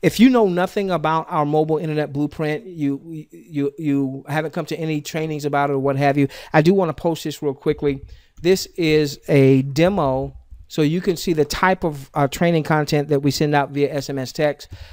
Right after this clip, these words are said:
You can go to M I B demo dot com. Uh, we will not send out any personal referral links, uh, there. You will opt in with your cell phone number, not with an email address. And if you are on here and you've not already registered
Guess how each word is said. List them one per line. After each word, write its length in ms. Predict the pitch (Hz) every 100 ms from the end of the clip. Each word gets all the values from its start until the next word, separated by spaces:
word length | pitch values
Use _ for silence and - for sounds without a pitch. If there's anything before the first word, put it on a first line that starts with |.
| -
You 120 | 160
can 120 | 151
go 120 | 156 147
to 100 | 139
M 200 | 165 170
I 180 | 151 139
B 400 | 135 143 143 135
demo 720 | - 120 151 143 135 135 131
dot 300 | 127 127 -
com. 500 | - 156 147 143 147 - _ _ _ -
Uh, 180 | 139 127
we 100 | 139
will 120 | 139
not 160 | 147 143
send 180 | - 151
out 100 | 139
any 200 | 139 135
personal 440 | - 139 143 127
referral 340 | 120 156 143 135
links, 440 | 139 135 - - _ _ -
uh, 120 | 135
there. 400 | 131 135 135 131 -
You 160 | 143
will 160 | 139 139
opt 280 | 156 156 -
in 160 | 160 147
with 180 | 135 -
your 400 | 135 127 123 - _
cell 260 | - 180 156
phone 220 | 147 135
number, 300 | 123 117 120 _ _ -
not 140 | 143
with 120 | 143 135
an 120 | 139
email 300 | 151 147 123
address. 400 | 120 117 120 - _ _ _ -
And 280 | 151 147 147
if 220 | 190 170
you 140 | 185 175
are 120 | -
on 180 | 175 202
here 360 | 185 208 190 175
and 160 | 175 156
you've 160 | 151
not 260 | 151 165 165
already 380 | 180 156 156 143
registered 640 | 135 160 170 - 185 180